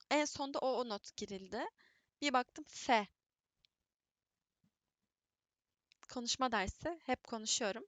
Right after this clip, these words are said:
Kaldım. Konuşma dersi. Hep konuşuyorum. Kaldım. Hayır, nerede hata yapıyorum bilmiyorum.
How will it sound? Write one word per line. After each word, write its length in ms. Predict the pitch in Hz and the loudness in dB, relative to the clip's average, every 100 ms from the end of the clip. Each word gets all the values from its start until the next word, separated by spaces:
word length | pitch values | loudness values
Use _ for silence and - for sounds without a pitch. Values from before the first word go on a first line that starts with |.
| _ | _
Kaldım. 440 | - 226 190 202 202 _ _ _ - | 2 2 2 -8 -20 _ _ _ -12
Konuşma 360 | 208 - 208 | -6 -6 -4
dersi. 460 | 190 196 - 330 359 | -6 -6 -8 -12 -6
Hep 200 | 247 - | -6 -8
konuşuyorum. 540 | - 202 - 214 233 349 | -12 -8 -6 -4 -8 -10
Kaldım. 400 | - 214 190 220 - _ _ _ - - - | -6 -4 -4 -10 -14 _ _ _ -18 -18 2
Hayır, 300 | 269 240 247 | 4 4 4
nerede 260 | 262 254 | 2 4
hata 300 | 214 - 220 | 2 2 -2
yapıyorum 540 | 196 - 214 247 294 240 | -4 -4 -8 -6 -6 -4
bilmiyorum. 480 | 240 208 165 254 | -4 -2 -2 -2